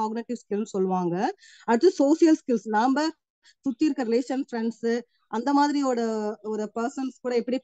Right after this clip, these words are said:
பேசுறோன்றதுலாம், இதெல்லாம் வந்து தான் வந்து social skills சொல்லுவாங்க. இதெல்லாம் வந்து development, child டெவலப்மெண்ட்டை நம்ம பார்த்த skills எல்லாமே. அடுத்து developmental milestone அப்படின்னா, அ, ஒரு குழந்தை பிறந்ததுல இருந்து வளரும் போது அந்தந்த வயசுல அந்தந்த,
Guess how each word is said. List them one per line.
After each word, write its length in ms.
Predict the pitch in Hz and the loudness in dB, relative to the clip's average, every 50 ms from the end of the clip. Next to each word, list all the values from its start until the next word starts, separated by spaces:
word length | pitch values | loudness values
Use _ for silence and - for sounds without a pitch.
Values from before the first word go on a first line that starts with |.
| - | 0
பேசுறோன்றதுலாம், 680 | 220 220 226 - 233 240 233 226 220 202 214 240 240 | 0 0 0 0 -2 -4 -4 -4 -6 -4 -4 -4 -4
இதெல்லாம் 380 | 240 208 202 240 262 269 285 302 | -4 -4 -2 0 0 2 2 2
வந்து 240 | 269 233 233 202 202 | 0 0 -2 -4 -4
தான் 180 | 226 254 285 | -4 -4 -4
வந்து 280 | 277 233 226 226 285 339 | -4 -6 -6 -4 -6 -6
social 380 | - - 214 220 - - 220 208 | -4 -6 -8 -8 -6 -6 -8 -8
skills 280 | - _ - 208 - | -8 _ -10 -10 -8
சொல்லுவாங்க. 340 | - 202 185 185 180 185 190 | -6 -6 -4 -2 -2 -2 0
இதெல்லாம் 280 | 196 214 240 269 262 262 | 0 2 2 2 2 2
வந்து 220 | 277 233 185 196 | 0 0 0 2
development, 800 | 196 214 254 285 - 277 254 240 - _ - 220 214 208 202 202 196 - - - _ _ - 254 | 2 2 2 2 2 0 0 0 -4 _ -4 -4 -2 -2 -2 -4 -6 -10 -18 -20 _ _ 0 2
child 200 | 254 285 320 269 | 2 2 2 2
டெவலப்மெண்ட்டை 520 | 262 240 233 226 208 - 220 208 202 269 | 2 0 0 0 0 -2 -2 -2 -2 -2
நம்ம 180 | 285 294 247 220 | -2 -2 -2 -4
பார்த்த 300 | 190 - 202 196 - 247 | -4 -6 -6 -6 -6 -8
skills 340 | - _ - 214 208 185 196 | -8 _ -2 -2 -2 0 0
எல்லாமே. 360 | 196 196 196 185 185 180 175 - _ _ _ _ _ _ | 0 0 0 0 -2 -4 -6 -10 _ _ _ _ _ _
அடுத்து 280 | - 214 240 - 339 262 | 0 2 2 2 2 2
developmental 640 | 208 220 226 262 294 285 302 294 294 269 294 311 262 | 4 4 4 4 2 2 2 2 2 2 2 0 0
milestone 480 | 240 220 226 247 269 - - 277 277 269 | 0 0 0 -2 -2 -2 -4 -2 -2 0
அப்படின்னா, 440 | 240 208 190 208 190 185 180 190 233 320 359 - _ _ _ _ _ _ - 233 | -2 -2 -2 -2 -2 -2 -2 -2 -2 -4 -4 -6 _ _ _ _ _ _ 0 4
அ, 180 | 233 233 233 | 4 6 6
ஒரு 220 | 233 240 247 254 247 | 6 6 4 4 4
குழந்தை 320 | - 262 269 302 320 359 349 | 4 6 6 8 6 6 4
பிறந்ததுல 360 | - 247 247 262 285 294 294 | 2 2 4 4 4 2 2
இருந்து 320 | 285 277 254 254 269 285 302 | 2 2 0 0 0 -2 2
வளரும் 340 | 233 202 214 247 254 269 240 | 2 2 2 2 0 0 -2
போது 180 | 240 254 285 | -2 0 0
அந்தந்த 420 | 277 233 226 233 233 240 233 226 214 | -2 -2 -4 -4 -4 -4 -4 -4 -2
வயசுல 480 | 208 214 220 254 320 311 - - 302 | -2 -2 0 -2 -2 -4 -6 -6 -4
அந்தந்த, 600 | 294 320 359 330 - 190 226 226 233 233 226 220 | -2 -2 -2 -2 -4 -6 -6 -4 -4 -4 -4 -4